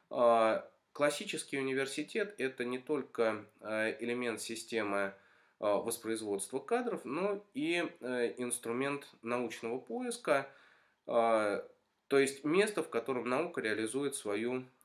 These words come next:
э, прогностическую функцию. Речь, э, идет о том, что современный университет стал забывать об этой, э, своей, э,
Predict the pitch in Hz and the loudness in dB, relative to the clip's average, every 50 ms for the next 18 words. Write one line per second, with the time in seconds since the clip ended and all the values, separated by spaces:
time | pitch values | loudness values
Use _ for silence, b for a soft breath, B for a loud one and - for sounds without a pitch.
0 | _ _ _ _ 123 113 110 107 107 104 104 104 104 98 - - - - 131 131 | _ _ _ _ -12 -8 -4 0 2 2 2 2 2 2 0 -2 -2 0 0 2
1 | 123 131 131 127 127 - - 131 127 - 127 - - - - 117 107 104 - 123 | 2 2 0 0 -2 -4 -10 -8 -6 -6 -6 -6 -8 -8 -6 -6 -6 -6 -6 -4
2 | 117 110 98 95 - - - 80 64 73 80 - _ b b b b b b - | -4 -4 -4 -6 -8 -10 -8 -8 -8 -8 -10 -12 _ b b b b b b -2
3 | 113 143 202 247 269 254 - - - - - - - 160 156 156 156 156 156 151 | 0 2 4 4 2 2 0 -2 -2 -6 -6 0 6 8 8 10 10 10 10 10
4 | 151 151 151 147 147 147 147 147 143 143 123 - - 156 165 160 156 185 180 165 | 10 10 8 8 6 6 4 4 4 2 0 -2 -2 -4 -4 0 2 4 4 6
5 | 160 143 - - - _ _ - 131 139 139 - - 131 131 - - - - 170 | 4 4 2 -2 -14 _ _ 0 2 2 2 2 0 0 0 0 -2 -2 -2 -2
6 | 160 - 160 147 147 151 156 185 196 196 175 156 143 143 147 151 147 - - - | 0 0 0 0 2 2 2 2 2 2 2 2 2 2 2 0 0 -2 -4 0
7 | - 196 196 196 - - 160 170 165 156 160 156 156 170 165 160 151 120 107 101 | 0 0 0 0 0 2 2 2 2 0 0 0 0 0 0 2 4 4 4 2
8 | - - - - 110 113 110 107 - - - - - 127 123 117 - - 107 107 | 0 -8 -10 -6 -4 -4 -4 -4 -6 -8 -8 -6 -4 -2 -2 -2 -2 -2 -4 -4
9 | 104 104 b b b b b b - 123 117 110 110 110 107 107 92 - - - | -4 -8 b b b b b b -4 0 2 4 4 4 4 2 0 -2 -4 -4
10 | 127 127 123 117 113 107 104 98 - - 101 107 101 104 98 | -2 -2 0 0 0 -2 -4 -6 -10 -10 -8 -6 -4 -4 -6